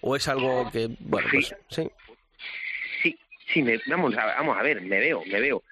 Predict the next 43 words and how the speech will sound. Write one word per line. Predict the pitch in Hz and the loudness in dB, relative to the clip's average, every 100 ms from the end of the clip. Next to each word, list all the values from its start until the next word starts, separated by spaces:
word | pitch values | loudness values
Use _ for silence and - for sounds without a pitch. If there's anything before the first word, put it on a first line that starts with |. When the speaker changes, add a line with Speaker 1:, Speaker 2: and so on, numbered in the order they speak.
| - - | -20 -2
Speaker 2:
Lo | 101 98 | 0 2
que | 104 | 2
no | 110 | -2
quiero | - 120 139 | 0 0 2
es | 139 | 0
perder | - 104 98 | -2 -2 0
la | 104 | 0
vinculación | 104 101 104 87 - 92 | 0 0 -2 -2 -4 -4
con | 95 | -2
el | 87 87 | -2 2
toro. | 127 113 | 2 2
Speaker 1:
Ujú. | 80 - 92 | 0 -4 0
Speaker 2:
Eh, | 90 92 92 92 - | 2 2 2 -2 -4
por | 98 | -2
los | 95 92 | 0 0
grandes | 107 123 117 | 0 0 0
amigos | 107 107 113 110 | -2 0 2 2
que | - 104 | 0 0
tengo | 110 113 | 0 2
dentro, | 120 131 123 180 - - _ - | 2 0 0 -2 -2 -12 _ -4
pero | 110 104 | -2 0
sí | - | -2
que | 170 147 | 0 0
me | 110 | 0
gustaría | 98 - 104 101 101 98 98 98 101 101 - | 0 0 0 2 2 2 2 0 0 -2 -2
estar | 101 - 110 110 | -2 0 0 2
ahí, | 147 104 | 2 0
que, | 82 95 92 92 92 | -2 0 0 0 -4
que, | - 95 95 92 - | -2 0 0 -2 -2
que | 104 | -2
no | 120 | 2
lo | 113 | 0
sé, | - 165 120 | 2 2 2
será | - 101 107 | 0 0 0
como | 120 120 | 0 -2
aficionado, | 113 117 - 113 170 214 | 0 0 0 0 0 -2
será | 196 143 120 | -4 0 0
como | 123 131 127 123 127 117 | 0 0 2 4 4 4
ganadero, | 113 113 131 175 165 | 2 2 2 2 0
será | 156 113 - | 0 -2 -4
como | - 127 120 | -4 -2 2
lo | 117 | 0
que, | - 113 | 0 0